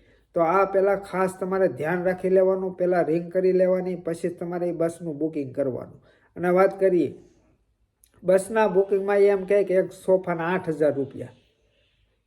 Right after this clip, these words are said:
આઠ, આઠ હજાર રૂપિયા લે છે. અમે હળુ હળુ કરતાં કરતાં સાડા છ હજારે બુક કરાવ્યો હતો. અમે ત્રણ જણા હતા એટલે બબ્બે હજાર અમારે ટિકિટ પડી. પણ આ તમે ખાસ ધ્યાન રાખજો જેથી કરીને છે ને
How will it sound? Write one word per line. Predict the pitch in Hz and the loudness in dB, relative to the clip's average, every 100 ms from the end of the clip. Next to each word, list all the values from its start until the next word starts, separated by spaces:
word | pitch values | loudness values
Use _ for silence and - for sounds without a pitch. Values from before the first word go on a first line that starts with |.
| _ _ - | _ _ -6
આઠ, | 170 185 | -4 0
આઠ | 190 180 | 0 0
હજાર | 180 185 | 4 4
રૂપિયા | 170 170 151 | 4 2 2
લે | 147 147 | 2 0
છે. | 147 185 - | -2 -6 -6
અમે | 170 180 202 | -8 -4 -2
હળુ | 196 165 190 202 | -2 2 6 8
હળુ | 202 202 | 8 6
કરતાં | 190 196 196 190 | 4 0 0 0
કરતાં | 196 - 196 185 | -2 -2 -2 -2
સાડા | 180 190 185 | -2 0 0
છ | 190 | 2
હજારે | 175 160 170 - | 0 2 0 0
બુક | 160 160 | -2 -2
કરાવ્યો | 156 147 | 0 0
હતો. | 143 165 | 0 -4
અમે | 170 226 | -6 -4
ત્રણ | 226 240 220 | -2 -2 0
જણા | 175 170 156 | 0 0 -2
હતા | 156 156 | 0 0
એટલે | 156 165 | 0 0
બબ્બે | 185 180 170 | 0 2 2
હજાર | 156 156 | 4 2
અમારે | 147 147 135 | 0 -4 -6
ટિકિટ | 151 147 139 - | -6 -6 -8 -4
પડી. | 156 131 - _ _ _ - | -4 -4 -8 _ _ _ -4
પણ | 175 | -4
આ | 170 170 185 | -4 -4 -2
તમે | 185 185 190 180 | -2 -2 0 -2
ખાસ | 180 175 180 - 151 | -4 -4 -4 -6 -6
ધ્યાન | 160 170 180 | -4 -2 0
રાખજો | 185 190 180 156 | 0 2 2 2
જેથી | 156 160 175 | 2 0 -2
કરીને | 180 180 175 | 0 -2 -2
છે | 202 | -4
ને | 202 156 | -4 -4